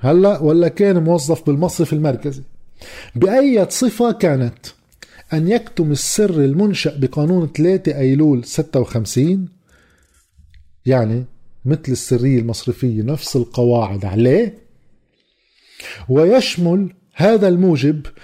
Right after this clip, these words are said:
جميع المعاملات وجميع الوقائع التي تتعلق ليس فقط بزبائن المصرف المركزي والمصارف والمؤسسات المالية، إنما أيضًا جميع، يجمع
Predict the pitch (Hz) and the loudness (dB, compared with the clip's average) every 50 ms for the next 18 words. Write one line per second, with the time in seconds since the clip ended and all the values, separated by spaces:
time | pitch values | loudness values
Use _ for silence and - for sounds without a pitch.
0 | - - - - 170 196 254 277 247 208 202 185 185 175 175 180 175 180 175 160 | -20 -14 -4 -2 0 0 2 2 2 2 2 0 0 0 0 0 0 2 2 2
1 | 135 120 120 - 135 131 123 160 185 220 226 202 202 196 196 190 185 - - 165 | 2 0 0 -2 -2 0 0 0 0 2 2 2 2 4 4 2 2 2 0 0
2 | 147 143 127 110 113 127 147 143 160 175 175 185 175 160 190 175 190 214 208 165 | 0 0 -2 -4 -4 -2 0 2 2 2 2 0 -2 0 0 2 2 2 4 2
3 | 135 117 - - 151 196 254 294 247 185 - 208 190 - 220 214 - 190 160 - | 2 0 0 0 2 4 4 2 2 0 0 -2 -2 0 -2 -2 -2 -2 -4 -2
4 | - 160 143 160 160 160 208 247 247 - 220 190 180 160 151 156 143 - 139 139 | -2 0 2 2 2 2 2 2 2 2 2 2 2 2 2 0 -2 0 -2 -2
5 | 120 131 131 135 131 120 - - 127 110 127 156 185 214 233 214 190 175 156 - | 0 0 0 2 0 0 0 0 0 2 4 4 4 4 4 2 2 0 0 0
6 | 156 139 143 170 202 208 - - - - - - - - - - - - 101 147 | 2 2 4 4 2 2 0 -8 -20 -20 -20 -20 -20 -18 -16 -16 -14 -6 0 2
7 | 180 240 285 254 240 220 214 208 - - 196 - - 202 190 - 175 170 165 160 | 4 4 4 4 2 2 0 0 0 0 0 0 2 0 0 2 0 0 2 2
8 | 165 175 180 180 180 175 175 175 180 170 160 165 - 214 214 202 180 156 165 160 | 2 4 4 4 2 2 2 2 2 0 0 0 0 0 0 0 2 2 0 0
9 | 147 135 160 165 180 175 185 190 185 151 151 160 156 160 156 | 2 0 0 0 2 2 2 2 0 0 -2 -2 -2 -2 -4